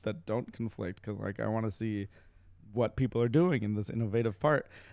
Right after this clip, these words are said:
Now, I'm, I'm a little iffy on, like, how the judging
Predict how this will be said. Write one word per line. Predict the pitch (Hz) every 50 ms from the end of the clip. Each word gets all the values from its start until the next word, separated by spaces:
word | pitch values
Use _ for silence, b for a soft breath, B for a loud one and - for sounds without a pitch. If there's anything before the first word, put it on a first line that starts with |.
| B
Now, | 147 151
I'm, | 151 151 151 143 -
I'm | - 135 123
a |
little | 151 165 190 226 240 185
iffy | 185 190 - - 170 165
on, | 156 143
like, | 139 135 131 113
how | 117 135 135
the | 127 123 117
judging | 120 104 107 131 131 135 139 123 127 135 135 135 131 131 131 131 135 143